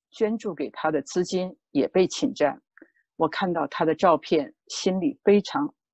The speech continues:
难，难过。这样的人还有多少？第三个，她是一位我熟悉并敬仰的大姐。六四之后坐牢，至今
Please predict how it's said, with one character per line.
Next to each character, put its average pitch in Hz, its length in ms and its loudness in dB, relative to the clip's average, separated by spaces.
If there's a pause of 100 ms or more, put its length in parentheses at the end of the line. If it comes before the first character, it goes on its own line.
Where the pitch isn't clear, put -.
难， 151 340 2 (100)
难 151 280 2
过。 - 280 2 (600)
这 254 140 6
样 202 140 4
的 147 120 2
人 139 320 -2
还 - 300 -2
有 160 120 0
多 120 180 -6
少？ - 360 -10 (1500)
第 190 100 2
三 202 340 2
个， 180 220 -2 (420)
她 - 160 -4
是 180 200 0
一 160 180 0
位 170 260 4 (120)
我 139 100 2
熟 160 340 0
悉 - 440 -2
并 165 200 0
敬 220 260 2
仰 147 260 -6
的 120 140 -4
大 147 260 0
姐。 - 280 -14 (600)
六 208 160 4
四 170 240 2
之 180 180 2
后 170 300 4
坐 160 240 2
牢， 139 360 -2 (220)
至 190 240 4
今 190 300 -6